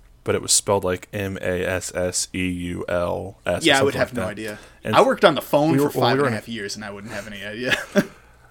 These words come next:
Speaker 1: We were in a class together, and one of the teachers was having some trouble, and so she just said, "How would Arnold Schwarzenegger pronounce muscles?" <laughs> And they got it immediately.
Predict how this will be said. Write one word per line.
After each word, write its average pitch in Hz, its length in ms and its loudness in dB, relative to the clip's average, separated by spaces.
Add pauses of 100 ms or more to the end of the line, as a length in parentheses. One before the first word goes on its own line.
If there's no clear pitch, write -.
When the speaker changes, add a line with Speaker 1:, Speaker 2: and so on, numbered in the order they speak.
(680)
Speaker 1:
We 131 200 -2
were 147 80 0
in 127 60 -2
a 104 40 -4
class - 380 -2
together, 98 340 -4
and 92 100 -4
one 117 120 -2
of - 20 -6
the 104 80 -2
teachers 110 380 -6
was 101 140 -8
having 104 260 -2
some 92 160 -8
trouble, 107 480 -2
and 104 120 -8
so 104 120 -2
she - 180 -6
just 107 160 -4
said, 107 160 0
"How 135 160 2
would 147 100 6
Arnold 117 280 -2
Schwarzenegger 95 720 -4
pronounce 98 440 -6
muscles?" 98 640 0
<laughs> - 920 -2
And 339 140 6
they 226 80 6
got 202 220 4
it 95 80 0
immediately. 92 560 -4